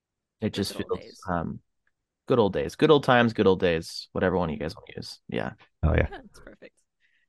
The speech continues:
Speaker 2: Uh, so can you talk about any particularly challenging or standout moments from the creation of this album, positive or negative?
Speaker 1: Uh, I think, uh, I think the funnest part, I think one of the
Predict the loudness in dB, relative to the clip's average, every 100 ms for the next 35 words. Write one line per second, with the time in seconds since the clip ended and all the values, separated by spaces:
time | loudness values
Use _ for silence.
0 | _ -16 -14 -10 -10 -10 -10 -8 -6 -6
1 | -8 -8 -8 -8 -10 -12 -14 -14 -14 -12
2 | -12 -12 -12 -12 -10 -8 -8 -8 -10 -10
3 | -10 -12 -12 -14 -14 -12 -10 -10 -8 -10
4 | -10 -16 -16 -16 -16 -16 -16 -16 -18 -18
5 | -18 -18 -18 -18 -18 -10 -6 -6 -8 -10
6 | -10 -14 -14 -14 -18 -20 -20 -20 _ _
7 | _ _ _ _ _ _ _ _ _ _
8 | 4 6 8 8 8 8 8 4 -6 _
9 | _ _ _ _ 2 2 4 2 2 -2
10 | _ 6 6 6 2 0 -6 0 4 6
11 | 4 2 -4 0 2 0 -2 -6 -2 2
12 | 2 2